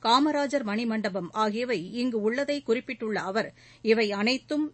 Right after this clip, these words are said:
தேசிய சிந்தனையின் சங்கமமாக உள்ளது என்று குறிப்பிட்டுள்ளார். நூற்று நாற்பது கோடி மக்களும் தங்களது பொறுப்புகளை உணர்ந்து நேரத்தை வீணடிக்காமல்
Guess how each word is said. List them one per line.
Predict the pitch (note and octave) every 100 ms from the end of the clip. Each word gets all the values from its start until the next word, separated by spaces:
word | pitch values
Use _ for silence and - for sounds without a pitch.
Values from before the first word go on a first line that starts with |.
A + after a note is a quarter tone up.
| F3+
தேசிய | A3 D4 - E4
சிந்தனையின் | D#4+ - A3+ B3 B3 B3 A#3+
சங்கமமாக | G#3+ G#3+ B3+ A#3+ A3 A3+ D4+
உள்ளது | A#3+ G#3+ G#3+ F3+
என்று | G3+ A#3+ -
குறிப்பிட்டுள்ளார். | A3 G3 F3+ G#3 G3+ E3 - - - _ _
நூற்று | A3+ D4+ - E4+
நாற்பது | C#4 C4 B3+ B3
கோடி | A3+ A3
மக்களும் | G#3+ - C#4 D4+ E4
தங்களது | A#3+ A3+ A3+ G3+
பொறுப்புகளை | F#3 A#3+ C#4 D4 C#4 C4
உணர்ந்து | F#3 A3 A3+ C4 C#4
நேரத்தை | G3 A3+ C4+ C#4 C#4
வீணடிக்காமல் | G3+ G#3 A3+ G#3+ G#3 A3 A3+ B3+